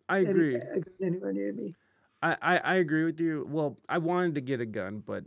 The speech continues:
Speaker 1: I, I've come to the conclusion it's just not a good thing for, it's not a good fit. <laughs> It's not a good fit for me.
Speaker 2: There was a, there was a really good,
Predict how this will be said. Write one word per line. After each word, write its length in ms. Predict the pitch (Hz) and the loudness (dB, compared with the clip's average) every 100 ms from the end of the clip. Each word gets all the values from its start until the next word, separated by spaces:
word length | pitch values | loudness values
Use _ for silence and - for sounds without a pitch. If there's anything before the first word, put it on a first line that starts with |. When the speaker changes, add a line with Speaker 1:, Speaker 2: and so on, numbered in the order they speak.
| - | -6
Speaker 1:
I, 140 | - 101 | -6 -2
I've 260 | 131 156 131 | -2 -2 -4
come 220 | - 151 | -2 0
to 60 | 135 | 0
the 80 | 120 | -2
conclusion 480 | 123 107 113 101 | -4 -4 -4 -4
it's 140 | 104 - | -10 -10
just 140 | - | -6
not 140 | 175 113 | -4 -4
a 40 | |
good 220 | 101 95 - | -6 -8 -10
thing 180 | - | -14
for, 160 | - - | -14 -8
it's 140 | 143 | -2
not 140 | 214 190 | 4 4
a 20 | |
good 180 | 156 135 | 4 2
fit. 300 | - 120 - - - | -2 -6 -6 -14 -16
<laughs> 180 | - 254 | -6 2
It's 200 | 240 - | 2 6
not 120 | 269 | 8
a 60 | 254 | 8
good 180 | 208 196 | 8 2
fit 260 | - 165 - | 4 2 2
for 80 | |
me. 60 | 165 | 8
Speaker 2:
There 100 | 330 | 10
was 160 | 302 294 | 10 8
a, 140 | 262 - _ _ _ _ _ | 6 4 _ _ _ _ _
there 180 | - 311 | 6 8
was 160 | 311 285 | 8 6
a 80 | 277 | 6
really 460 | 302 330 320 294 | 10 10 8 4
good, 300 | 233 262 208 | 8 8 8